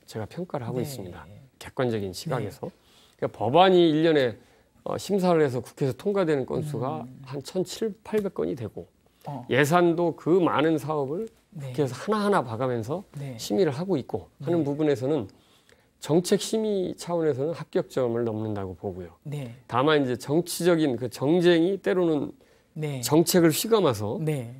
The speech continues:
Speaker 1: 그것이 압도됨으로써
Speaker 2: 네.
Speaker 1: 어,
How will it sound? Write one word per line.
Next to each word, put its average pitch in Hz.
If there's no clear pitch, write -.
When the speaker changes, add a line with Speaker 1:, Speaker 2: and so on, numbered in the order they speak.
Speaker 1:
그것이 160
압도됨으로써 160
Speaker 2:
네. 139
Speaker 1:
어, -